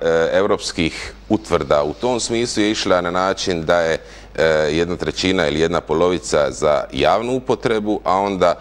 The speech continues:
ovaj ostatak eventualno iskomercijaliziran u smislu nekakve koncesije ili nečega. Treba biti jako oprezan, ja se time ne namjeravam igrat, to je priča koja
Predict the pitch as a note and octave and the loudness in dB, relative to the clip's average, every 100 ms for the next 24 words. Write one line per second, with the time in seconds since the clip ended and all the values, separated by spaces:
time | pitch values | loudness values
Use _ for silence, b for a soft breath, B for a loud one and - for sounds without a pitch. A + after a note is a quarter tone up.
0 | B - F2+ F2 D#2+ - D#2+ F2 F#2+ E2+ | B 0 2 2 0 -2 2 2 0 -2
1 | - E2+ E2 D#2 D2+ D2+ - - D2+ - | 0 0 0 -2 -2 -2 -6 -8 -8 -6
2 | C#2+ D2 - D#2 D#2 D#2+ D2+ C#2+ - C#2 | -6 -6 -2 -2 -2 -2 -2 -4 -6 -10
3 | B1+ C2 B1 C2 - C2+ - B1+ - A#1+ | -10 -10 -10 -14 -14 -12 -8 -10 -10 -14
4 | G1+ - - - - A#2 A2+ A2+ A2 A2 | -14 -16 -14 -10 -2 0 0 0 2 2
5 | - F2 G2 G2+ C3+ C#3+ B B B B | 2 0 0 0 -2 -4 B B B B
6 | - F2+ F#2 - D#2+ - F#2 F2 E2 D2+ | 0 2 2 2 -4 -2 -2 -2 -2 -2
7 | D2+ D#2 E2 C#2+ D2 F#2 F2+ - F#2 F2+ | 0 0 0 0 -4 -2 -4 -2 0 0
8 | D#2 - F2+ - D2+ - D2 D2+ | 0 -4 -4 -2 -2 0 0 0